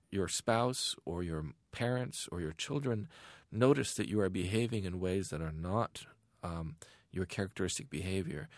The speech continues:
to contact the appropriate people so that an intervention can happen. Because we know that the earlier we can do an intervention, the better,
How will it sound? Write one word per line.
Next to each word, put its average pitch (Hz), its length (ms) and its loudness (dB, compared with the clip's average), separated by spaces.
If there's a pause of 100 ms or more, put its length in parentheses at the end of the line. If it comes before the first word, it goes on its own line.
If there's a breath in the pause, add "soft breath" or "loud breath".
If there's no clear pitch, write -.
(360 loud breath)
to - 80 2
contact 151 920 2
the 101 180 4
appropriate 92 640 2 (180)
people - 460 -2
so - 160 -2
that 92 180 0
an - 60 -6
intervention 95 560 -2
can - 120 -4
happen. 98 400 -4
Because - 320 0
we 127 80 0
know 151 200 6
that 135 160 0
the - 120 0 (600 loud breath)
earlier 139 460 8
we 101 160 0
can 95 340 -2 (160)
do 113 200 6
an 104 100 4
intervention, 90 840 -2 (520 loud breath)
the 95 160 2
better, 82 420 0